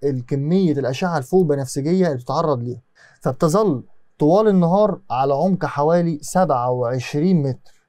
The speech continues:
هنا كده، وبعد كده بالليل تهاجر لفوق، يعني بتطلع للسطح ليلًا، إنما في النهار موجودة تحت.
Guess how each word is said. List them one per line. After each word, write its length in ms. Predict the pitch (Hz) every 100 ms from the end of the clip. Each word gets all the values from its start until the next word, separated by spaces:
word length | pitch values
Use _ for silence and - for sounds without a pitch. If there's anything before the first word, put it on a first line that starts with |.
| -
هنا 180 | 151 139
كده، 180 | 117 123 _ _ _ _ _ _ _ _ _ _ _ _ _ _ _ _
وبعد 440 | 127 143 190 190 170
كده 320 | 175 170 - - - _ _ _
بالليل 500 | 131 147 165 180 151 - -
تهاجر 580 | 147 127 151 143 120 120
لفوق، 400 | 113 120 117 110 _ _ _ _
يعني 460 | 135 131 131 131 - -
بتطلع 580 | 127 131 202 190 175 165
للسطح 500 | 165 - 208 - 165
ليلًا، 440 | 160 151 123 113 - _ _
إنما 240 | 156 165 185
في 100 | 175
النهار 380 | 165 165 190 165
موجودة 440 | 147 143 151 165
تحت. 340 | 147 127 -